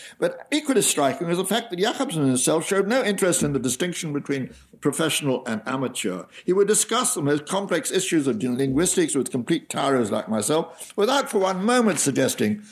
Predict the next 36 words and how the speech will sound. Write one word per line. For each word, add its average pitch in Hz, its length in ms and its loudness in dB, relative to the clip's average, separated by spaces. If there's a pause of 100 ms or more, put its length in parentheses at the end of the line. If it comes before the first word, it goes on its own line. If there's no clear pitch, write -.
(100)
that 143 140 2
there 156 80 4
was 160 180 2
any 139 220 2
difference 123 400 0
of 95 100 -2
intellectual 110 560 -2
status 135 600 0 (140)
that 117 140 -2
might 113 220 -2
hamper 107 340 -4
our 92 160 -2
discourse. 90 540 -4 (220)
And 131 160 -4
I 135 80 0
would 135 300 -2
emphasize 139 560 -2
this 110 140 -2
enormously. 107 840 -4 (200)
His 127 200 0
wonderful 165 600 0
outgoing 135 600 0
ability 123 540 0
to 110 120 -6
draw 170 340 2
you 156 160 2
into 139 300 0
his 113 240 0
discussions 120 720 -2
and 107 140 0
to 107 40 -6
treat - 420 -4
you 135 120 2
as 113 160 0
an 113 100 -2
equal, 143 480 2